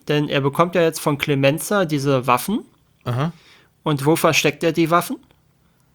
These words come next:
Speaker 1: Wissen wir ja gleich, ne? In der Badewanne. Und jetzt, wenn du dich erinnerst, dass die andere Rolle in der Gegenwart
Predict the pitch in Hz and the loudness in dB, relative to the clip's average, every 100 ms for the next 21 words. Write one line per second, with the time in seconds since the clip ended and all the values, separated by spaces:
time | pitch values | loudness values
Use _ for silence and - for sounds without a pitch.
0 | _ _ _ _ _ _ - 135 147 147 | _ _ _ _ _ _ -8 -4 0 0
1 | 151 151 175 262 - 139 262 208 _ _ | 2 2 0 0 -6 -6 -6 -10 _ _
2 | _ _ _ _ _ _ _ 135 131 123 | _ _ _ _ _ _ _ -6 -2 0
3 | 113 110 120 127 147 185 269 - _ _ | 2 4 2 0 -2 -2 -6 -8 _ _
4 | - - - - - _ _ - 147 139 | -20 -20 -20 -20 -20 _ _ -6 -2 0
5 | 147 - 165 151 151 151 143 190 175 180 | 0 0 0 2 0 0 2 4 4 2
6 | - - 151 - 160 - 202 254 180 143 | -2 -4 -4 -4 -4 0 2 4 4 4
7 | 151 156 185 233 151 147 143 139 175 202 | 4 4 2 2 -2 0 0 2 0 0
8 | 135 127 131 240 - | 0 0 0 0 -6